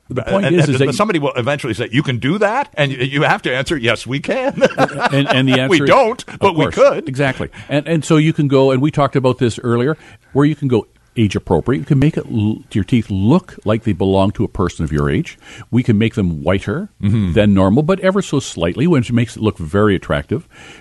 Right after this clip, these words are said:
Speaker 1: We can go really white, or we can go Hollywood white to the point where it looks almost ridiculous.
Speaker 2: Yeah, right, right.
Speaker 1: But ev-, that's, that's a personal choice that people make, and we can accommodate that.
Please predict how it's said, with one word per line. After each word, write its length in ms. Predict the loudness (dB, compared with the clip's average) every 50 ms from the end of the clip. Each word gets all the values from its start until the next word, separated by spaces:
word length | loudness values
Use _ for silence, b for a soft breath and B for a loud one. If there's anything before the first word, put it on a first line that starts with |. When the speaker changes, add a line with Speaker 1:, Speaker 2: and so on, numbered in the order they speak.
| B B
Speaker 1:
We 180 | -2 -2 0
can 140 | 2 0 2
go 180 | 2 4 2 2
really 360 | 2 2 0 0 2 2 0
white, 360 | 0 0 0 0 0 -2 -2
or 140 | 0 0 0
we 120 | 0 -2
can 80 | -2 -2
go 100 | -2 -2
Hollywood 600 | -4 -4 -2 -2 0 0 0 0 -2 -2 -2 -4
white 300 | -2 -4 -4 -4 -6 -10 _ _ _ -4
to 160 | -2 -2 0
the 80 | -2 -2
point 240 | -2 -2 -2 0 0
where 140 | 0 0
it 140 | -2 -2 -2
looks 220 | -4 -4 -4 -4 -6
almost 380 | -4 -2 0 0 -2 -4 -6
ridiculous. 400 | -8 -6 -6 -8 -8 -4 -2 0
Speaker 2:
Yeah, 200 | 0 0 0 0
right, 160 | -2 -4 -4
right. 220 | -8 -10 -12 -10 -8 -6
Speaker 1:
But 160 | -6 -6 -6 _ -2
ev-, 160 | -2 -2 0
that's, 240 | 0 -2 -4 -4 -10 _ -8
that's 160 | -6 -4 -4
a 40 | -2
personal 360 | -2 -2 -2 -2 -2 -6 -6
choice 480 | -6 -6 -6 -4 -2 -2 -2 -4 -4 -6
that 180 | -6 -6 -4
people 300 | -2 -2 -2 0 0 0
make, 340 | 2 2 2 0 -2 -6 -10 B B B -12 B
and 200 | 0 0 2 2
we 100 | 2 2
can 140 | 2 0 0
accommodate 520 | 0 0 0 0 0 0 -2 -2 -6 -8
that. 180 | -10 -14 -14